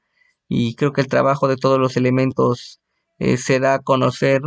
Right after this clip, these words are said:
habla por lo que hacen ellos. Mencionarles brevemente a triple A, les decía que era, pues, obviamente el evento va a ser Triple Manía Regia.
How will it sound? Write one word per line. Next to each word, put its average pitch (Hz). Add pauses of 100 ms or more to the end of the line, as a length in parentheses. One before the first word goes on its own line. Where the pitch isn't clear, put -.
(100)
habla 127
por 123
lo 131
que 131
hacen 123
ellos. 113 (1120)
Mencionarles 156
brevemente 160
a 147
triple 156
A, 202
les 185
decía 135
que 147
era, 139
pues, 127
obviamente 135
el 131
evento 139
va 131
a 123
ser 123
Triple 123
Manía 127
Regia. 151